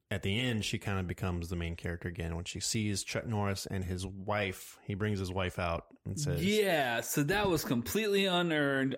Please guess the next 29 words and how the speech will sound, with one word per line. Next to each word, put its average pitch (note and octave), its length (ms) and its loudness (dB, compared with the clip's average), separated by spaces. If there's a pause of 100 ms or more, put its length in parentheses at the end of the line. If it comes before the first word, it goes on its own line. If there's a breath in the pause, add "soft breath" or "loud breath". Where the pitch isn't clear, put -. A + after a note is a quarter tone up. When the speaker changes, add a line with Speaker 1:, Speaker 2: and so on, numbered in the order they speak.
Speaker 2:
undeserved, B2+ 840 4 (120)
unnecessary. A#2+ 1040 2 (300 loud breath)
I B2+ 120 0
didn't, D3 360 2
I C#3+ 260 0
didn't D#3 300 2
like A#2+ 260 2
that A2 240 2
bit A2 180 2
at G2+ 120 0
all. F#2+ 280 -2 (960 loud breath)
Speaker 1:
Has F3 240 0
she F#3+ 120 2
been E3+ 180 2
there F#3+ 140 2
the C3 80 2
whole C3 160 4
time? G3+ 340 0 (3250)
His B2 120 2
wife? D#3+ 140 4
Speaker 2:
No, G3 380 4 (520 soft breath)
she - 160 -2
Speaker 1:
Or A#2+ 80 4
Speaker 2:
hasn't. D#3 240 2
Speaker 1:
did G3+ 80 0
he, E3 120 0
was B2+ 260 2
he D3+ 120 0
rewarded G#2 800 2